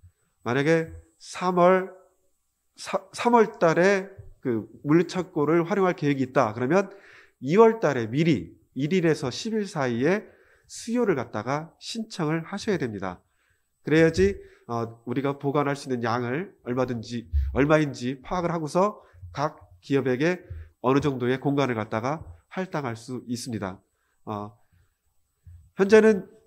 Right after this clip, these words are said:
그 물류창고가 아직 백 프로 풀로 다 가동이 되지 않기 때문에, 어, 많은 그 기업들이 본인들이 신청한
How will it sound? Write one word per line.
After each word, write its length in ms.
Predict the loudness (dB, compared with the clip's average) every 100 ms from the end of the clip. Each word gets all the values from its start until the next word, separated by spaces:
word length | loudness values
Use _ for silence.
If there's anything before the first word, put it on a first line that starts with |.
| -6
그 60 | 0
물류창고가 680 | 2 4 2 4 0 2
아직 400 | 0 0 -6 -8 -10
백 120 | -6
프로 160 | -4
풀로 240 | -2 -2 0
다 240 | 0 -2
가동이 320 | -4 -4 -2
되지 320 | -2 -4 -4 -4
않기 320 | -2 -2 0
때문에, 560 | 0 0 2 2 0 -8 _ _
어, 180 | -12 -8
많은 440 | -4 -2 -2 -4 -12 _ _
그 240 | -8 -8 -6
기업들이 540 | -2 -2 0 0 -2 -4 -10 -10 -16 _ _ -2
본인들이 340 | 2 2 2
신청한 580 | -2 2 4 4 2